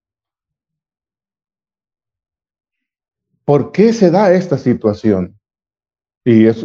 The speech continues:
la verdad es que es una excelente pregunta. ¿Por qué se da esta situación? ¿Por qué el hombre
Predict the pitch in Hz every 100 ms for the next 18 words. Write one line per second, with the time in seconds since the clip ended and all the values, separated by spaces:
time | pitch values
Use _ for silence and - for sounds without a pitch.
0 | 131 120 110 107 175 214 147 139 139 127
1 | 120 113 123 117 104 104 98 180 147 -
2 | _ _ _ _ _ _ _ _ - 147
3 | 151 220 196 170 190 185 151 - - 113
4 | - 95 - - _ _ _ _ _ _
5 | 170 180 175 - 214 247 233 - - 170
6 | 151 147 208 196 110 104 98 110 _